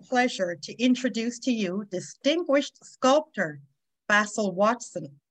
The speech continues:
His incredible talent has gained international recognition and the attention of art enthusiasts around the world. His pieces include the M L K statue in Atlanta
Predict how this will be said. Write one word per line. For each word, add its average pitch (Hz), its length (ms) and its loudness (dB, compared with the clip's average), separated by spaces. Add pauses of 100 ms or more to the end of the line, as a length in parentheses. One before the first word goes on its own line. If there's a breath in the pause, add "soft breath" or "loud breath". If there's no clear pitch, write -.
(480)
His 381 300 -2
incredible 285 640 2
talent 247 560 0
has 185 200 -6
gained 214 420 0
international 208 760 -2
recognition 185 840 -4 (460 soft breath)
and 254 180 4
the 247 80 2
attention 240 720 -2
of 185 180 -6 (100)
art 247 360 2
enthusiasts 202 880 -4
around 180 360 -2
the 175 80 -4
world. 175 400 0 (760)
His 269 200 -4
pieces 320 540 -2
include 294 600 -2
the 196 180 0
M 220 160 0
L 262 100 -2
K 247 220 -4
statue 220 500 -2
in 185 80 -6
Atlanta 180 680 -2